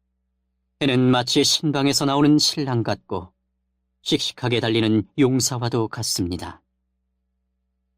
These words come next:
해가 하늘 이 끝에서 나와 저 끝으로 돌아갑니다. 그 뜨거운 열기로부터 숨을 자가 없습니다.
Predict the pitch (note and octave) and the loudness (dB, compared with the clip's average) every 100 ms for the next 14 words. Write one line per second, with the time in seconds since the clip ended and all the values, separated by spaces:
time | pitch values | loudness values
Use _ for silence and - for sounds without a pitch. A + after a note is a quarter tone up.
0 | _ _ _ D3+ A#2+ G#2 F#2+ - _ _ | _ _ _ -4 0 -2 -4 -10 _ _
1 | _ D3 D3+ C#3 C3 - D#3 - D3+ C#3 | _ 0 4 4 2 0 -2 0 -4 -4
2 | C3+ - C3 A2+ G#2+ A2 A2 _ _ - | -4 -2 0 0 0 0 -2 _ _ -6
3 | C#3 B2 B2+ C#3 B2+ C3 A#2+ A2+ A2 - | -2 -2 -2 -4 -4 -2 2 2 0 -6
4 | A2+ G2 F#2+ F#2+ E2+ E2+ - _ _ _ | -6 -6 -6 -8 -8 -10 -16 _ _ _
5 | _ _ _ _ _ - C#3 B2+ E3 C#3+ | _ _ _ _ _ 0 0 2 0 2
6 | D3 C#3 C3+ C#3+ B2+ B2 B2 A2+ - B2 | 2 2 2 2 2 2 2 0 -4 -4
7 | G#2+ - _ - - F3+ C3+ A#2 - A2+ | -4 -4 _ -10 -2 2 2 2 -2 -4
8 | A2+ G#2 G#2 G#2+ F#2 - G2+ F#2+ F#2+ E2 | 0 0 0 0 -2 -4 -4 -4 -6 -10
9 | - | -14